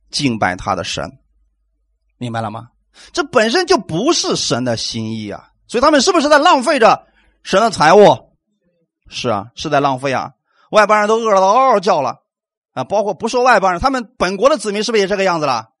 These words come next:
所以他们一直在浪费着他们主人的财物。他们视外邦人为卑贱的狗。这样的比喻对当时的人，其实大家都明白。所以耶稣在试验迦南妇人的信心的时候，就引用了这样的话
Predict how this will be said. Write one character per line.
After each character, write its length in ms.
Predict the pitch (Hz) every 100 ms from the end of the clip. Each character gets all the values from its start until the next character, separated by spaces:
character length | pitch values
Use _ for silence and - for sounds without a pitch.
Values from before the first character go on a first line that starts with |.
| _ _ _
所 80 | -
以 60 | 135
他 100 | 185
们 140 | 180
一 140 | 226 247
直 140 | -
在 100 | 160
浪 320 | 147 185 135
费 120 | 120
着 80 | 143
他 100 | 123
们 100 | 131
主 160 | 117 113
人 120 | 101
的 80 | 104
财 260 | - - 92
物。 220 | 101 - _ _
他 100 | -
们 100 | 160
视 160 | 160 -
外 200 | 151 180
邦 200 | 151 160
人 100 | 156
为 160 | 156 143
卑 320 | 147 160 151
贱 240 | 147 156
的 100 | 113
狗。 400 | 117 - 120 98 - _ _ _ _ _
这 80 | -
样 100 | 220
的 100 | 196
比 200 | 156 135
喻 320 | 165 147 _ _ _ _ _ _ -
对 160 | 170
当 360 | 139 - 214 208
时 200 | - 143
的 120 | 143
人， 340 | 113 104 - _ -
其 160 | -
实 80 | 151
大 100 | 160
家 120 | 113
都 140 | 117 120
明 240 | 95 62
白。 220 | - - _ _ _ _ _ _ _ _ _ _
所 220 | - 165
以 160 | 208 180
耶 140 | 202
稣 160 | 208 208
在 180 | 190 151
试 420 | - - 247 208
验 320 | 196 170 120 _ _ _ _ _
迦 360 | - 208 185 185
南 320 | 156 117 147
妇 220 | - 165
人 140 | 135
的 100 | 123
信 340 | 113 - 180 131
心 140 | 147
的 100 | 135
时 120 | 113
候， 160 | 113 117
就 140 | - 139
引 280 | 127 123
用 180 | 117 147
了 80 | 117
这 140 | 110 165
样 120 | 123
的 100 | 104
话 260 | - 92